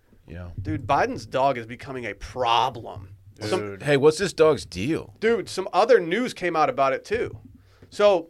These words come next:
Speaker 2: the first story that we saw is that this, so this dog bit, uh, someone a couple days, or, like, a couple weeks ago, and they sent him off to Delaware.
Speaker 1: Uh, hey, Daily News, chill with the pop-ups,
Speaker 2: Dude,
Speaker 1: man.
Speaker 2: the
Speaker 1: Oh
Speaker 2: pop-ups
Speaker 1: my
Speaker 2: on this
Speaker 1: gosh.
Speaker 2: site.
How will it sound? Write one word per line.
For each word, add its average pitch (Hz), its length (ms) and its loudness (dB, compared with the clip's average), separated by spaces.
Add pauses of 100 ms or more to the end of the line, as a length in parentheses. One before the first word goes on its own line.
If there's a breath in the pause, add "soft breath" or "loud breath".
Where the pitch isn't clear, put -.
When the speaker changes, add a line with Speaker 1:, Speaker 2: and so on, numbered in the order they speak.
Speaker 2:
the 156 100 -4
first 262 380 4
story 175 260 2
that 156 140 -2
we 151 80 -6
saw 156 300 2
is 151 80 -4
that 151 140 0
this, 165 300 -8
so 214 180 2
this 262 160 2
dog 247 300 4
bit, 185 220 0
uh, 151 240 0
someone 160 460 -2
a 143 80 -4
couple 151 260 -4
days, 127 320 -4
or, 156 180 0
like, 139 160 -2
a 139 60 -12
couple 147 260 -4
weeks 151 240 -6
ago, 123 220 -6
and 120 80 -10
they 127 40 -8
sent 156 200 -2
him 151 80 -4
off 139 120 0
to 127 80 -16
Delaware. 113 600 -4 (260 soft breath)
Speaker 1:
Uh, 110 180 -2
hey, 131 160 -2
Daily 117 320 -2
News, 104 220 -6
chill - 380 -2
with 117 120 -2
the 92 100 -8
pop-ups, 90 580 -6
Speaker 2:
Dude, 92 200 2
Speaker 1:
man. 87 120 -6
Speaker 2:
the 175 100 8
Speaker 1:
Oh - 60 4
Speaker 2:
pop-ups 123 540 4
Speaker 1:
my 156 60 2
Speaker 2:
on 139 80 -2
this 123 120 -4
Speaker 1:
gosh. 85 220 2
Speaker 2:
site. 175 340 4